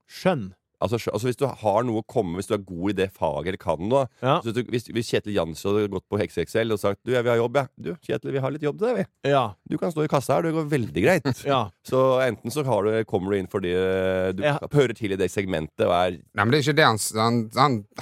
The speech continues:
Speaker 3: han påstår jo da at du får jobben fordi at du er pen.
Speaker 2: Ja. Eh,
Speaker 3: Ja.
Speaker 2: hvis det er to stykker da, som er, eh,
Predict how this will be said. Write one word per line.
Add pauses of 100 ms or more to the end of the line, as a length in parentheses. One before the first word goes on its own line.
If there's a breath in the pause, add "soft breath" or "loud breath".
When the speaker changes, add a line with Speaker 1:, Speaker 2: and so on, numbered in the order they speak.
Speaker 3:
han (800)
påstår
jo
da (460)
at (460)
du
får
jobben
fordi
at
du
er
pen. (240)
Speaker 2:
Ja. (280)
Eh,
Speaker 3:
Ja.
Speaker 2:
hvis
det
er
to
stykker
da, (960)
som
er,
eh,